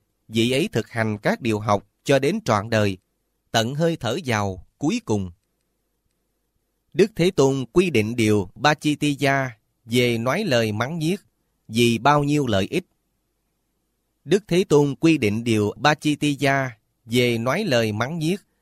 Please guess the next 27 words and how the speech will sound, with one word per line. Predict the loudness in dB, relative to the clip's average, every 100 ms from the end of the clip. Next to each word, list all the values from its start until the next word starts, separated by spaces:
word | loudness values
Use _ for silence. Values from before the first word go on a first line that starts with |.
| _
vì | 0 2 2
mười | 0 0 0
lợi | 0 0
ích, | -2 -6 _ _ _ _ _ _ _ _ -4
nhằm | -2 -2
sự | 0 -2 0
tốt | 0 -2
đẹp | 0 -2 -2 -2
cho | 0
hội | 2 0 -2 -2
chúng, | -4 -4 -16 _ _ _ _ -2
nhằm | -2 0
sự | -2 -2
an | -2 -4
lạc | 0 0 0 0
cho | 0 0
hội | 0 -2 0
chúng, | -4 -4 -12 _ _ _ _
nhằm | -2 -2
việc | 0 -2 -2 0
trấn | 0
áp | 0 -4 -4
những | -4 -4 -2
nhân | -2 -2
vật | 0 -2 -2
ác | -4 -2
xấu, | -2 -2 -4